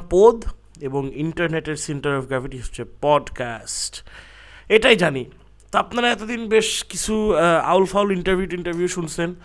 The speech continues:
আমার মনে হয় আমার, আহ, ভালো বন্ধু এবং এক্স বয়ফ্রেন্ড ফুয়াদ আল মুক্তাদির এসে কি উল্টাপাল্টা কথা বলছে, "না, আমি অনেক মিউজিক পারি, আমি অনেক মিউজিক পারি।" আরে শালা, গোসল করতে শিখোস না এখনো। আহ, এবং ফুয়াদের অ্যালবাম তো নতুন আসতেছে একটার, ওই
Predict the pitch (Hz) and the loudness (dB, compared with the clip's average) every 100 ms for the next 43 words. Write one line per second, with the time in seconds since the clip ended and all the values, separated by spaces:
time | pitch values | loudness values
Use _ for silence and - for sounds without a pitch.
0 | - - - - - - 143 160 156 156 | -20 -20 -20 -20 -20 -6 0 2 2 2
1 | 160 147 151 147 135 135 131 117 143 156 | 2 2 2 2 2 0 0 2 2 2
2 | 143 143 151 139 139 139 - 143 143 147 | 0 0 0 2 -2 -2 0 2 2 2
3 | 135 151 143 143 139 135 - 147 143 135 | 2 2 2 2 0 -4 -4 -4 -2 -4
4 | 143 135 - 127 131 123 - - - - | -6 -8 -12 -6 -6 -6 -12 -20 -20 -20
5 | - - 156 151 143 135 139 135 143 131 | -18 -4 0 2 2 0 -2 -2 0 0
6 | 131 - 139 127 165 156 147 190 160 202 | -2 0 0 4 6 6 4 4 4 0
7 | 110 135 147 151 190 - 151 139 120 143 | -2 -2 -2 -2 -8 -2 0 0 -4 0
8 | 185 180 190 135 147 139 147 - 127 131 | 2 2 -2 -4 -2 -2 -6 -6 -6 -4
9 | 143 - 156 151 151 196 208 196 202 180 | -4 -4 -2 -2 -2 -2 -2 -2 -2 -4
10 | 170 160 - 156 143 147 151 - - - | -4 -6 -4 -4 -4 -4 -6 -8 -20 -20
11 | - - - - - - 147 143 143 147 | -20 -20 -20 -20 -20 -2 4 6 6 4
12 | 156 156 147 - - 160 156 156 147 147 | 4 2 -2 -6 2 2 4 4 4 4
13 | 160 156 156 151 156 147 131 143 - 143 | 2 2 0 0 0 -2 -2 -4 -4 -4
14 | - 135 135 120 139 | -2 -2 0 0 -2